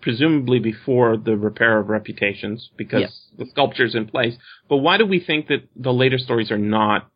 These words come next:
Speaker 1: in the future? I mean, I know the technology is not advanced, but really in the sec-, in the first story, the technology is not advanced either.
Speaker 2: Sure, but, um, there is, uh, another thing, um,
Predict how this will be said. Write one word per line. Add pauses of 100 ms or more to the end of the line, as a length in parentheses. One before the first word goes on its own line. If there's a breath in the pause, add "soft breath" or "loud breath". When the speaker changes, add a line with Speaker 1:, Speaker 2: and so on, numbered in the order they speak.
(100)
Speaker 1:
in
the
future?
I
mean,
I
know
the
technology
is
not
advanced, (340 loud breath)
but
really
in
the (160)
sec-,
in
the
first
story,
the
technology
is
not
advanced
either. (720)
Speaker 2:
Sure,
but,
um,
there
is, (280)
uh,
another
thing, (100)
um,